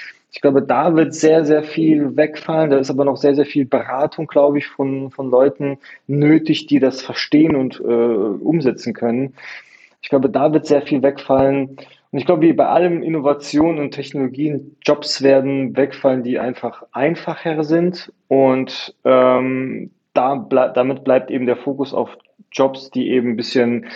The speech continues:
anspruchsvoller sind. Und, ähm, ich glaube, und ich hoffe mal,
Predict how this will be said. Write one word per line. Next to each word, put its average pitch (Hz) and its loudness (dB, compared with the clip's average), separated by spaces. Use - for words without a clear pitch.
anspruchsvoller 147 0
sind. 131 -4
Und, 127 -6
ähm, 123 2
ich - -14
glaube, 190 2
und 107 -8
ich 107 -12
hoffe 123 -8
mal, 139 -2